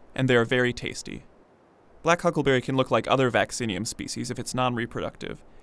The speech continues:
In that case, the most reliable way to identify it is to look at the leaves for fine toothing along the margin and a lance-like shape ending in a point.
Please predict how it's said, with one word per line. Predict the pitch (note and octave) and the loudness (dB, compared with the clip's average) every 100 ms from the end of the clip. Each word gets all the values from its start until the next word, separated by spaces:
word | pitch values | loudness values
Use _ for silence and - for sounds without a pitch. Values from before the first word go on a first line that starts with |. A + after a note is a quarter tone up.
| - | -10
In | - D3+ | 2 4
that | D#3 | 4
case, | - C3+ - | 2 0 0
the | C3 | -2
most | A#2+ A#2+ | -2 -2
reliable | B2 A#2+ C3+ C#3+ B2+ G#2 | 0 4 6 6 4 2
way | G2+ | 0
to | F2+ | -2
identify | A2+ G2+ F#2+ - - | -2 0 -2 -2 -2
it | G2+ - - | -2 -4 -6
is | A#2+ | -8
to | - | -4
look | B2+ C3+ | -4 -4
at | |
the | C3 | -4
leaves | A#2+ G#2+ G#2+ - - - | -2 -2 -2 -6 -14 -20
for | - B2 | -4 -4
fine | - C#3 D3+ E3 | 0 2 4 2
toothing | - B2+ - A#2+ | -2 -4 -2 -2
along | B2 - A#2 B2 C3 | -2 -2 0 2 2
the | |
margin | B2+ E2+ A#1+ - A2+ - - - - | 2 0 0 -4 -6 -10 -20 -6 0
and | A#2 | 2
a | |
lance-like | A2+ A#2+ B2 - B2 A#2+ | 6 4 2 2 0 0
shape | - G#2 F#2 - | -2 -2 -2 -4
ending | G#2 A#2 A2+ | -4 -2 -2
in | G2 | -2
a | - | -4
point. | - F#2+ - | -6 -8 -8